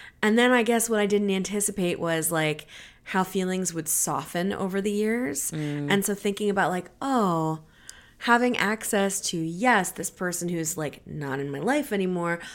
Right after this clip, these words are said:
Speaker 1: but this tender moment, this tender energy that we did share at one point
Speaker 2: Mm-hmm.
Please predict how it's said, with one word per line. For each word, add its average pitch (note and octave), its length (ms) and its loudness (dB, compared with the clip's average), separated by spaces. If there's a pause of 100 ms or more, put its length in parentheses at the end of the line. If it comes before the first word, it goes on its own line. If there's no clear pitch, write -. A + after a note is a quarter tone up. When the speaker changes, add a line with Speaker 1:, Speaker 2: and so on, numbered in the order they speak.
(160)
Speaker 1:
but A3 160 -2
this G3+ 280 0
tender E3+ 760 0 (320)
moment, G3 640 2
this - 200 -4
tender D#3 340 -4
energy D#3+ 320 -2
that - 140 -6
we E3+ 100 -6
did C#3+ 220 -4
share C#3 280 -2
at - 140 -4
one G2+ 180 -6
point D#3+ 560 -4
Speaker 2:
Mm-hmm. D3 300 -6